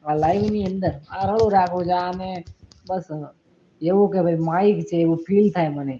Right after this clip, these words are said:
કે આ માઇક છે અને માઇકની અંદર હું બોલી રહ્યો છું. બાકી આ કંઈ કામનું નથી, ઇયરફોન છે, અ, આપણે સો વાળા. અ, યાર, ગરીબી બહુ ચાલે, શું કરીએ? પૈસા નહીં, પૈસા. YouTube આપી દીધા હોત પચાસ હજાર જેવા ડોલર.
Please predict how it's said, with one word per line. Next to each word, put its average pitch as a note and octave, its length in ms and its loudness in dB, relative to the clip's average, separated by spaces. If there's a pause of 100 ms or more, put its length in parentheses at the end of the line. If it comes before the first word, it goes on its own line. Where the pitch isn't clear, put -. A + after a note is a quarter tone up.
(160)
કે C#3+ 80 -4
આ D3 180 2
માઇક D#3 380 0
છે E3 260 -2
અને G3+ 180 -2
માઇકની F3 560 0
અંદર F3 200 -4
હું F3 140 -4
બોલી F#3+ 280 -2
રહ્યો D3 260 -2
છું. C#3 220 -20 (540)
બાકી D3+ 320 -6
આ D#3+ 120 0
કંઈ E3+ 220 -4
કામનું F3 380 -4
નથી, F#3+ 520 -8
ઇયરફોન D#3+ 600 -2
છે, F#3+ 420 -8
અ, D3 100 -12 (220)
આપણે C#3 300 -10
સો D#3 260 -4
વાળા. D3+ 340 -4 (1000)
અ, C#3+ 140 -14
યાર, D3 240 -8
ગરીબી G3 400 -2
બહુ G3 220 2
ચાલે, F#3 340 2
શું E3 180 -2
કરીએ? E3+ 420 -2 (480)
પૈસા F#3 380 0
નહીં, F3 180 -2
પૈસા. D#3 460 -6 (1160)
YouTube E3 320 0
આપી E3 200 0
દીધા F#3+ 240 -2
હોત C#4 140 0 (1160)
પચાસ D#3+ 340 -8
હજાર D3+ 220 -4
જેવા D#3 160 -2
ડોલર. D3+ 420 -2